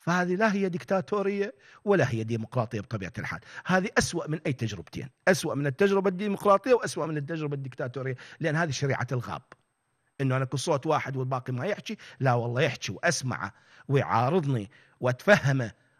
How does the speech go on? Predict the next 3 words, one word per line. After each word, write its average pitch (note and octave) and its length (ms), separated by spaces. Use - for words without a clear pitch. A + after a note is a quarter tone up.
ورأيي D#3+ 380
صحيح F#3+ 540
يتحمل، D3 680